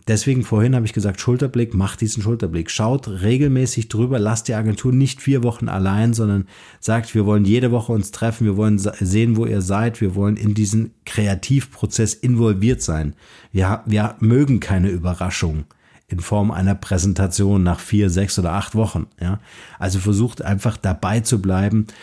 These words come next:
um schnell zu intervenieren. Weil "bis zu zwei" bedeutet gar nichts. Wenn die Agentur sagt, "Oh, sorry, mein Stundenkontingent ist aufgebraucht für Vorschlag eins", es steht ja drin "bis zu zwei",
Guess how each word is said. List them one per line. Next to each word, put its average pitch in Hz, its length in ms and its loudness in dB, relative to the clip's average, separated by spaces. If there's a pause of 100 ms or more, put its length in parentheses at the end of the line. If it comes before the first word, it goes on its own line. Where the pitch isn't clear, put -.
(220)
um 147 380 2 (720)
schnell 120 480 2
zu - 180 -4
intervenieren. 95 800 0 (380)
Weil 110 280 2
"bis 175 400 0
zu 120 220 0
zwei" 120 560 0
bedeutet 90 520 -2
gar 110 260 0
nichts. 78 360 -4
Wenn 104 100 4
die 113 100 2
Agentur 123 400 0
sagt, 123 220 0
"Oh, 127 180 2
sorry, 98 360 2
mein 101 260 2
Stundenkontingent 113 840 2
ist - 80 -10
aufgebraucht 120 600 -2
für 107 100 0
Vorschlag 104 500 -2
eins", 110 340 2
es - 180 -2
steht 117 260 0
ja 101 100 0
drin 117 300 0
"bis - 360 0
zu 95 220 0
zwei", 113 540 0